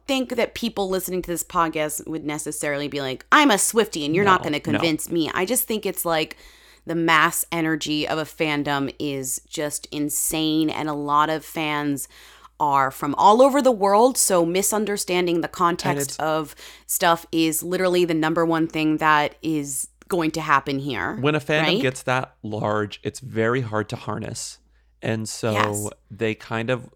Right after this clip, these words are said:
Speaker 2: are left to their own devices, and they enjoy the act of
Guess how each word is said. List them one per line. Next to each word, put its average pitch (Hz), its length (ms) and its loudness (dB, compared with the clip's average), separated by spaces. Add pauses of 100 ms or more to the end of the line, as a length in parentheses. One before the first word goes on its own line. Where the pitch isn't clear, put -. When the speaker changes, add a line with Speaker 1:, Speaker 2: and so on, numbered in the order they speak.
Speaker 2:
are 117 160 0
left 117 280 -4
to 135 80 -4
their 117 160 0
own 113 120 -2
devices, 117 680 -2
and 107 200 -6
they 107 440 -4 (160)
enjoy 104 920 -2
the 107 200 -6
act 104 320 -6
of 107 260 -6